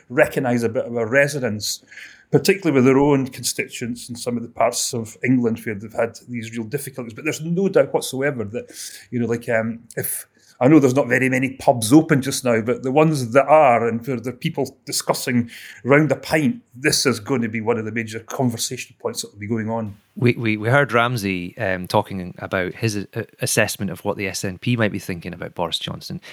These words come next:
Speaker 2: Uh, you've, you've condemned him in fairly strong terms there, but do you secretly hope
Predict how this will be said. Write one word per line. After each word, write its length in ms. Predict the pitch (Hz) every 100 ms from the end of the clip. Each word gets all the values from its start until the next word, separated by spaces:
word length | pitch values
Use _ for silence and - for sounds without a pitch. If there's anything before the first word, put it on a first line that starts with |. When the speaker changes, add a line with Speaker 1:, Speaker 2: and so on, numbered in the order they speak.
| -
Speaker 2:
Uh, 60 | -
you've, 240 | 95 110 -
you've 280 | 123 101
condemned 420 | - 85 90 104 90
him 100 | 85
in 120 | 85
fairly 260 | 107 95
strong 320 | 82 - 90 87
terms 300 | 95 90 87
there, 180 | 104
but 160 | 90 - - _ _ _ -
do 80 |
you 320 | 131 117 87 80
secretly 420 | 92 - - 85
hope 320 | 85 85